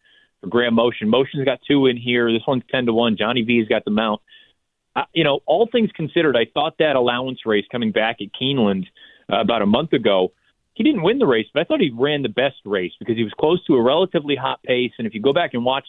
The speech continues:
the tape, he was very, very on the muscle. He was keen early on, and Johnny V was basically having his arms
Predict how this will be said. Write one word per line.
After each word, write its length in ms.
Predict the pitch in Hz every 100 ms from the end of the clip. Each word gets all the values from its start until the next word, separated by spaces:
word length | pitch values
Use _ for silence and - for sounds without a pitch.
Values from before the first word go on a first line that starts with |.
| -
the 60 |
tape, 320 | - 135 127 - _ _ _ _
he 80 | 208
was 140 | 175 -
very, 320 | 147 185 170 131
very 340 | 147 143 120 _ -
on 220 | 135 160
the 80 | 143
muscle. 360 | 127 131 - 101
He 80 | 104
was 120 | 98 -
keen 220 | 165 160
early 320 | 139 135 117
on, 280 | 110 123 110
and 120 | 92
Johnny 240 | 117 160 117
V 140 | 127
was 140 | 107 -
basically 440 | 110 - - 95
having 240 | 107 98
his 100 | 92
arms 240 | 101 160